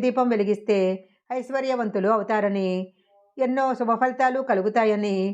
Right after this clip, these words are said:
పురాణాల్లో కూడా చెప్పబడింది. సాయంత్ర సమయంలో పూజ చేస్తే గొప్ప ఫలితాలను పొందవచ్చు. మామూలుగా మనం చేసే పూజ కంటే రెట్టింపు ఫలితాన్ని సాయంత్రం పూజ చేసినట్లయితే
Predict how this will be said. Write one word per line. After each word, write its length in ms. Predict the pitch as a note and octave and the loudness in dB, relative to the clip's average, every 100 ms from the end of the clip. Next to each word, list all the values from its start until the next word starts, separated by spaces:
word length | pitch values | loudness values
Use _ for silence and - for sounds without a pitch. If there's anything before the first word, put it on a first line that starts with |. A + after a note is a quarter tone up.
| G3+ _ _ B3+ | -8 _ _ -6
పురాణాల్లో 480 | B3+ B3 A#3+ A3 G#3+ | -4 -2 -4 -4 -2
కూడా 160 | F#3 G#3+ A3 | -2 -2 -2
చెప్పబడింది. 640 | F#3 F3+ F3 F3+ F3 F3 F#3 - _ _ _ _ - | -2 -2 -2 -4 -4 -4 -6 -12 _ _ _ _ -10
సాయంత్ర 340 | C4+ C#4 D4+ D4 | -8 -8 -6 -4
సమయంలో 380 | C#4+ C4+ C4+ C4+ C4+ | -4 -4 0 0 0
పూజ 140 | A3+ A#3 A#3+ | 0 0 0
చేస్తే 300 | G#3 - A3 G3 G#3 G#3+ G#3+ | -2 2 2 2 0 0 0
గొప్ప 200 | B3 C4 | 2 0
ఫలితాలను 500 | A3 G3 G#3 F3+ G3+ G#3 | 0 0 0 0 0 -2
పొందవచ్చు. 540 | F3+ F#3+ F3+ F3+ F#3 F3+ F#3 _ _ _ B3 | 0 2 2 0 -2 -2 -6 _ _ _ -4
మామూలుగా 420 | C4+ D4 D4 D4+ C#4+ | -4 -2 -2 0 0
మనం 160 | B3+ A#3 | -2 0
చేసే 220 | B3 A#3+ B3+ A#3+ | 0 0 0 0
పూజ 160 | A3+ A#3+ | 0 2
కంటే 280 | A#3+ G#3 A3 G3 F#3+ G3 _ - | 0 0 0 2 0 -6 _ -12
రెట్టింపు 380 | A#3 A#3+ C#4+ C4+ C4+ | -10 -6 -6 -4 -2
ఫలితాన్ని 520 | A#3+ A3+ A3+ G#3+ G#3 G3 G3+ | -2 0 -2 -2 -2 -2 0
సాయంత్రం 460 | A#3+ A#3+ B3 A#3+ B3+ A#3+ | 2 2 0 0 0 0
పూజ 140 | A3+ A3+ | 0 0
చేసినట్లయితే 580 | A3 G#3+ G3+ G3+ F#3+ | -2 -2 -2 0 0